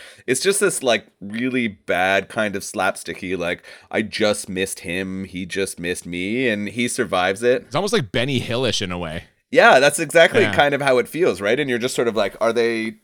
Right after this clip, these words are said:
Speaker 1: trying to add that levity with the physiotherapist and now with this ridiculous scene?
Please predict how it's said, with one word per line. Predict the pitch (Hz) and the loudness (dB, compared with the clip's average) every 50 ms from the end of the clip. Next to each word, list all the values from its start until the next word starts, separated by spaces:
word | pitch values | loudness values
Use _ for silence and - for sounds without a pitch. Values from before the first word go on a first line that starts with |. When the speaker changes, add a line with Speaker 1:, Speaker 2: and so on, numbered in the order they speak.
| _ | _
Speaker 1:
trying | - - - 110 98 110 165 165 | -12 -4 -4 -2 -2 -2 -2 0
to | 156 | 0
add | - 90 131 139 - | 2 4 4 4 4
that | 147 - 117 123 | 4 2 4 4
levity | 131 131 131 151 156 165 | 4 2 2 2 -2 -4
with | 156 127 120 - | -2 -4 -4 -4
the | 123 | -6
physiotherapist | - - 120 110 117 120 120 120 120 113 113 - 113 104 107 110 - 117 113 120 - - | -8 -6 -8 -6 -4 0 2 4 4 2 2 2 2 2 2 0 0 -2 -4 -4 -2 -2
and | 95 95 101 101 | -2 -2 0 0
now | 98 92 98 104 107 | 0 0 2 2 2
with | 107 101 - | 0 -2 -2
this | 104 98 101 - | -2 -4 -4 -4
ridiculous | 98 92 85 - - 92 92 - - 110 98 98 95 95 - | -8 -10 -10 -8 -6 -6 -4 -4 -4 -4 -2 -2 -2 -2 -4
scene? | - - 90 85 90 101 110 123 139 151 165 | -8 -8 -6 -4 -2 -2 -2 -4 -4 -8 -10